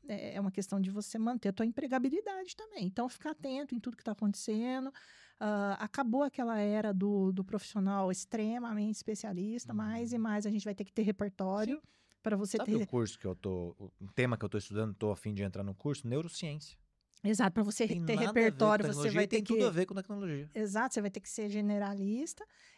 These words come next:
Speaker 1: e soft skills, né? Então, é outra disciplina que eu dou, eu dou aula de soft skills e aula de tecnologia transformadora de negócio, porque, no final das contas, se você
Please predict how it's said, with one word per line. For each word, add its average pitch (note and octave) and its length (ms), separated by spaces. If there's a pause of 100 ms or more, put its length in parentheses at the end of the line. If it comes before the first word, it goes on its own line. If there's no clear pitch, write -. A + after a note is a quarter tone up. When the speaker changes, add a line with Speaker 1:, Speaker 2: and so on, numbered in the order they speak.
Speaker 1:
e A4 100
soft G4 240
skills, - 520 (220)
né? G#3 240
Então, A3 380
é G#3 100
outra A#3+ 260
disciplina A#3 400
que G#3+ 80
eu A3+ 80
dou, G3 160
eu A#3+ 120
dou A3+ 200 (100)
aula G3+ 280
de G3 80
soft - 240
skills C4 360
e C4 40
aula B3+ 260
de B3 160
tecnologia B3 480
transformadora A#3 560
de A#3 80
negócio, A#3+ 520
porque, A#3+ 480 (560)
no D4 100
final D#4+ 280
das G#3+ 160
contas, C4 220
se - 100
você C4 360